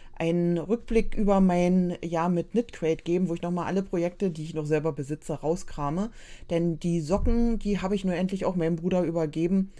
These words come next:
Ihr erinnert euch, im Mai gab's ein Sockenprojekt. Und die Socken habe ich meinem Bruder geschenkt, äh, da die ja sonst niemandem passen. Ich habe nämlich auch letzte Woche da in einem Anfall von, ich muss mal Dinge zu Ende bringen, äh, die ganzen Fäden vernäht. Jedenfalls, die Socken habe ich jetzt verschenkt.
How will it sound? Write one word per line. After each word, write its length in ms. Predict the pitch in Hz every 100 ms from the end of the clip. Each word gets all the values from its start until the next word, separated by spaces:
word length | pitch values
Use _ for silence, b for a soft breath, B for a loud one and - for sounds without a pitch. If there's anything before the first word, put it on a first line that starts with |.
| B B
Ihr 140 | - 180
erinnert 380 | 135 165 170 -
euch, 160 | 151
im 120 | 156
Mai 220 | 147 143 143
gab's 260 | 135 -
ein 80 | 147
Sockenprojekt. 640 | 143 170 156 151 151 147 B B B -
Und 160 | 175
die 60 | 165
Socken 320 | 156 175 156
habe 120 | 151
ich 180 | 156 -
meinem 160 | 147 147
Bruder 260 | 156 151
geschenkt, 640 | 147 147 156 151 151 - -
äh, 60 | 147 147 143 147
da 240 | 156 143
die 240 | 139 147 143
ja 160 | 139
sonst 240 | 139 143 156
niemandem 320 | 147 143 135
passen. 400 | 175 180 208 208 B B 202
Ich 180 | 185 196
habe 160 | 185
nämlich 220 | 180 175 160
auch 100 | 151
letzte 340 | 165 - 165
Woche 320 | 160 196 180
da 260 | 160 151 160
in 260 | 160 160 -
einem 480 | 151 160 160 151 - -
Anfall 400 | 190 202 190 180
von, 340 | - 180 180
ich 140 | - 175
muss 140 | 180
mal 120 | 190
Dinge 260 | 180 190 196
zu 140 | 180
Ende 200 | 202 202
bringen, 320 | 185 147 202 208 B B B -
äh, 180 | 180 180
die 80 | 185
ganzen 280 | 165 185 160
Fäden 240 | 170 175
vernäht. 380 | 175 160 160 160
Jedenfalls, 300 | 160 170 -
die 140 | 202
Socken 260 | 190 185 180
habe 140 | 165
ich 60 | 175
jetzt 140 | 156
verschenkt. 400 | 147 151 208 233